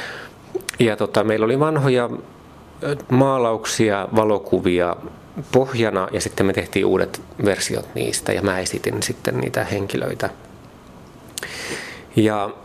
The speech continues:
<clears throat> erityisesti se Väinämöisen tekeminen oli jotenkin semmonen, että no nyt mä voin tän kokeilla, että mä oon tää ihan tuohivirsu Väinämöinen. Ja tota,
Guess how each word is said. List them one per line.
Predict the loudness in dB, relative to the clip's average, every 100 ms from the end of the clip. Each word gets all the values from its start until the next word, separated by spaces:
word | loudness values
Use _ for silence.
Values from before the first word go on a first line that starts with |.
| 0 2
<clears throat> | 2 2 2 4
erityisesti | 2 4 0 2 2
se | 4 2
Väinämöisen | 2 2 2 2 2 0 0
tekeminen | 0 2 2 2 2 2 0 -4 -8 -20 -6 2
oli | 4 4
jotenkin | 4 2 0 -2
semmonen, | 0 2 2 2 2 0 -4 -12 -14 -14 -14 -16 -16 -16 -18 -4 -4
että | -2 0 0 0 -12 0
no | 2 4
nyt | 2 4
mä | 2 2
voin | 0 2
tän | 0 2
kokeilla, | 0 2 2 2 0
että | -2 0 2
mä | 2
oon | 0 0
tää | 0 0 0
ihan | 0 2 2
tuohivirsu | 4 4 2 2 2 2 2
Väinämöinen. | 2 2 0 0 0 0 2 0 -2 -6 -16 -16 -14 -10 -10 -10 -12 -4 2
Ja | 2 2
tota, | -2 2 0 0